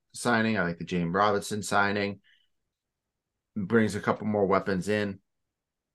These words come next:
Big thing is we need to find that young receiver. You know, I, we have Ty-, Tyron Thornton too,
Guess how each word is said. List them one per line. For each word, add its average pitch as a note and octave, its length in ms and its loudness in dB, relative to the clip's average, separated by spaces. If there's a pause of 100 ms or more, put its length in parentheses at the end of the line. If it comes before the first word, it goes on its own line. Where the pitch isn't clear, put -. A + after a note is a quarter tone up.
(120)
Big A#2 200 4
thing A2 200 0
is F#2+ 260 -2
we F#2+ 120 -2
need F#2+ 120 0
to F2 60 -6
find F#2+ 260 0
that F2+ 180 -2
young G#2 500 2 (680)
receiver. G#2 800 2 (1120)
You C#3+ 80 4
know, A2+ 120 4
I, G#2 160 0 (460)
we A#2 120 2
have B2 140 6
Ty-, A#2+ 300 2 (340)
Tyron A2 380 0
Thornton G2+ 340 0
too, G#2 400 6